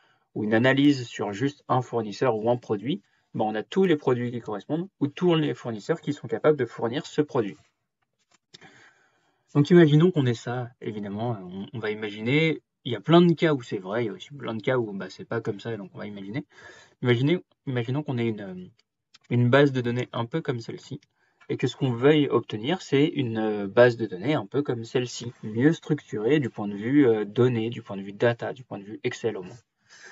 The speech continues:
Bah, si on voulait faire ça, et qu'on voulait le faire comme d'habitude dans mes challenges, avec une seule formule, dans une seule cellule qui va venir se propager à ici plusieurs lignes et plusieurs colonnes, et bah, ce qu'on ferait, euh,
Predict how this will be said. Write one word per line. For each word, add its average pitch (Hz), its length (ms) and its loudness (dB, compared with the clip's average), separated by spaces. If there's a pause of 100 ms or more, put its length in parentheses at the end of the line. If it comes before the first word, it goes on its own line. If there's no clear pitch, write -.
(560)
Bah, 107 100 2
si - 160 -2
on 202 80 2
voulait 135 220 6
faire - 160 -14
ça, - 300 0 (100)
et - 80 -2
qu'on 120 120 -4
voulait 117 200 6
le 120 80 2
faire 131 400 -4
comme 113 160 0
d'habitude 113 320 -4
dans 117 100 -2
mes 107 140 -6
challenges, 120 480 2
avec 104 240 -4 (120)
une 147 140 6
seule 143 240 2
formule, 123 640 -2
dans 107 140 -4
une 120 200 0
seule 131 260 0
cellule 123 440 -4
qui - 160 -16
va 98 100 -6
venir 101 360 -8
se - 100 -10
propager 131 840 0
à - 220 -6
ici - 300 -10
plusieurs 123 360 -4
lignes 123 300 -4
et 101 80 -6
plusieurs - 320 -10
colonnes, - 300 -12 (1000)
et 107 120 4
bah, 101 100 0
ce - 100 -6
qu'on 208 200 -4
ferait, 135 340 -2 (220)
euh, 95 220 -8